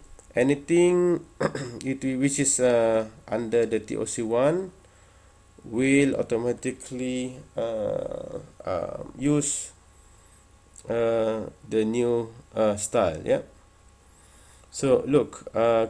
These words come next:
chemometric and pattern recognition, A one point one, I click on this, it belongs to T O C two. So if I say I want to modify to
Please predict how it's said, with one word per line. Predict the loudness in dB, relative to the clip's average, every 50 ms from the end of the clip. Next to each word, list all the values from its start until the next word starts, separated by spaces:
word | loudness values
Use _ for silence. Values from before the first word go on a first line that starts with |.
| -4
chemometric | -6 -4 0 2 2 0 0 -2 -4 -4
and | 0 -2 -2 -2 -4
pattern | -10 -4 -4 -4 -4
recognition, | -4 -8 -6 -6 -6 -6 -6 -6 -6 -4
A | -4 -2
one | 0 0 0 -2 -2
point | -4 -4 -4 -2 -2
one, | -2 -2 -2 -2 -4 -8 -10 -14 -10 -4
I | -2 -2 -2 -2 -4 -6 -14 -16
click | -10 -10 -10 -10 -10 -18 -20 -10
on | -6 -6 -4 -4
this, | -4 -4 -6 -6 -6 -8 -10 -12 -12 -12
it | -14 -12 -10 -10
belongs | -8 -6 -6 -6 -8 -10
to | -10 -10 -10 -10
T | -8 -8 -6
O | -6 -6
C | -6 -8 -12 -12 -8
two. | -6 -4 -4 -2 -2 -2 -2 -4 -4 -6 -12 -18 -20 -20 -20 -20 _ -20 -20 -20 -20 _ -20 -20 -20 -20 _ -20 -20
So | -18 -10 -8
if | -6 -6 -4 -2 0
I | 0 0 0
say | -2 -4 -4 -2 -2 -2 -2 -2
I | -2 0
want | 0 0 0 -2 -4 -6 -6
to | -6 -4
modify | -4 -4 -6 -6 -6 -8 -8 -8 -6 -4 -4 -2 -2 -2 -4 -4 -4 -6 -6 -8 -8 -10 -14 -20 -20 _ -18 -12 -10
to | -8 -6 -6 -6 -8